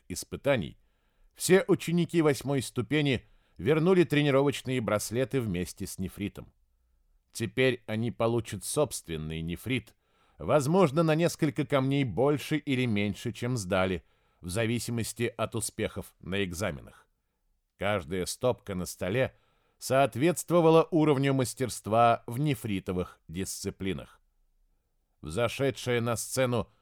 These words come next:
под вежливые аплодисменты Аусати заслужила один камень на металлической цепочке.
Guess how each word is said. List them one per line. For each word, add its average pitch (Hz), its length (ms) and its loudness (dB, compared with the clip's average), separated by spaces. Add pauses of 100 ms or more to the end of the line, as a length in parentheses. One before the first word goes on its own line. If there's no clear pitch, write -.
(200)
под 104 200 0
вежливые 95 600 0
аплодисменты 95 920 -4 (300)
Аусати 104 760 0 (300)
заслужила 180 640 6
один 160 480 2
камень 135 480 0 (100)
на 131 100 -2
металлической 110 760 -2
цепочке. - 640 -12